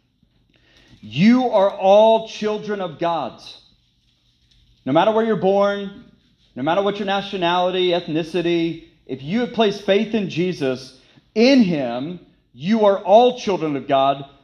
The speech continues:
not through your own righteousness or what you've done, but through faith.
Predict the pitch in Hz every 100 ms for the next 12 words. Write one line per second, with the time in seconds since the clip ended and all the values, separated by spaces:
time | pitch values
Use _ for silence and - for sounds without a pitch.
0 | _ - 147 220 214 - 226 214 202 185
1 | 190 180 180 180 165 185 165 151 151 147
2 | 180 202 147 131 120 160 - 170 151 -
3 | 226 220 135 -